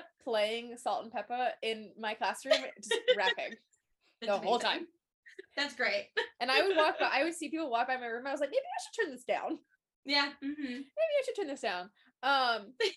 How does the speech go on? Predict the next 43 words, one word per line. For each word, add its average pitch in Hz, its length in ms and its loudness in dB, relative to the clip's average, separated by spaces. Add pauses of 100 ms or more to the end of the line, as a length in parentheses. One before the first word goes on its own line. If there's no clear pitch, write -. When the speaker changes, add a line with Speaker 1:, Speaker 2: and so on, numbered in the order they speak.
(540)
Speaker 1:
<laughs> 370 100 0 (1120)
Speaker 2:
what, 208 140 -12
what 240 120 -8 (300)
is - 60 -20
happening? - 280 -18
Speaker 1:
What 320 140 2
is, 381 200 0 (400)
oh 269 100 2
yeah, 226 240 0
so 226 240 -6
Salt 294 220 -4
and 277 100 -10
Pepper 269 240 -4
for 294 80 -10
you, 247 180 -2 (140)
and 220 100 -6
then 208 340 -6
I 208 100 -4
guess 196 160 -6 (120)
Dixie 202 260 -10
Chicks - 240 -12
for 196 120 -10
me. 170 280 -14 (240)
Speaker 2:
That's 226 140 -16
fantastic. - 440 -18 (560)
Speaker 1:
Or 359 140 8 (100)
any 277 260 0
Disney 208 320 -8
song. 156 300 -12 (100)
I 208 80 -2
mean, 190 600 -6 (180)
Speaker 2:
Facts. - 500 -2 (240)
Speaker 1:
yeah. 202 140 0 (160)
Speaker 2:
That 233 260 4 (320)
Speaker 1:
Like, 226 220 -2 (100)
Speaker 2:
I 254 40 -10
want 277 140 -6
Speaker 1:
literally 269 480 4
Speaker 2:
Disney 277 320 0
karaoke 240 400 0
night. 185 260 -2 (240)
Speaker 1:
Yes, 220 500 2
I 359 240 6